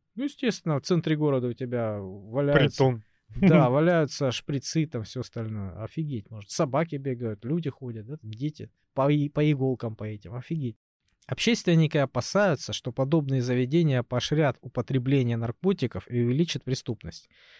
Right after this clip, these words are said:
Speaker 1: Но правительство Шотландии утверждает, что эти опасения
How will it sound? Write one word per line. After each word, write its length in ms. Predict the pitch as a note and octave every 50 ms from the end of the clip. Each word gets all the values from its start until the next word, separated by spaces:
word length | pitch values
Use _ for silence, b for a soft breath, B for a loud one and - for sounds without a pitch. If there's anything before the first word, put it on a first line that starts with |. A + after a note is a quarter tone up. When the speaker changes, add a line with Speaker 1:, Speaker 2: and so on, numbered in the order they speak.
| b b b b
Speaker 1:
Но 260 | C3+ A#2+ B2+ D3 F3
правительство 600 | E3+ G3 F#3+ F#3 F#3+ F#3+ - G3+ F3 - - F3+ E3
Шотландии 640 | - F3+ E3 E3 E3 E3 D#3+ E3 D#3+ D#3 D#3+ E3
утверждает, 680 | D#3 - E3 D#3+ D3+ C#3+ C3+ C3+ C3+ C#3 C#3+ C#3 C#3 -
что 340 | - - - B2 B2 C3 -
эти 220 | - C3+ C3 - C#3
опасения 800 | C3 - - A#2+ - - B2+ A#2 A#2+ B2 B2+ B2+ B2+ B2 A#2+